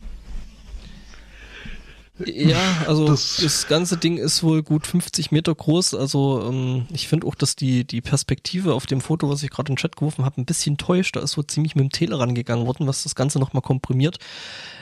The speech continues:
Speaker 1: Ähm, der Wald da hinten, der ist wesentlich weiter, äh, weg, als dass es das auf dem Foto aussieht. Also das sind wahrscheinlich von da aus, wo
Speaker 2: Okay.
Speaker 1: sie's gemacht haben. Moment, da müsste ich mal kurz Google Maps be-,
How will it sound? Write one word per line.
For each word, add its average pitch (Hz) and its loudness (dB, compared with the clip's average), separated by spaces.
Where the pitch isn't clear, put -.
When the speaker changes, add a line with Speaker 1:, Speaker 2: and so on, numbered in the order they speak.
Speaker 1:
Ähm, 139 4
der 117 4
Wald 135 0
da 180 4
hinten, 180 2
der 160 0
ist 160 -2
wesentlich 170 0
weiter, 165 2
äh, 135 -4
weg, 147 0
als - 0
dass - 2
es 151 -2
das 147 0
auf - -4
dem 143 0
Foto 147 2
aussieht. 120 0
Also 120 -2
das - -4
sind 143 0
wahrscheinlich 131 0
von 123 -2
da 120 2
aus, 131 0
wo 160 0
Speaker 2:
Okay. 139 8
Speaker 1:
sie's 139 2
gemacht - -4
haben. 175 0
Moment, 131 -4
da - -6
müsste 131 -4
ich 127 -6
mal 131 -4
kurz - -8
Google 123 -2
Maps 117 -4
be-, - -12